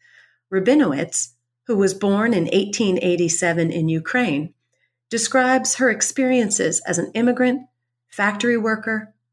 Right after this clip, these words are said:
single mother by choice, and union organizer.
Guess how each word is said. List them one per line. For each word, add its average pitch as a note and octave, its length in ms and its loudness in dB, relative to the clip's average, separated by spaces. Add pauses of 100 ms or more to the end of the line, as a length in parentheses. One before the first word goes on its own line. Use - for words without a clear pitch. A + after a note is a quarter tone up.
single C4+ 400 4
mother B3 380 4
by F#3+ 180 -2
choice, B3 540 -2 (400)
and F3 180 -2
union F#3+ 340 2
organizer. - 720 -4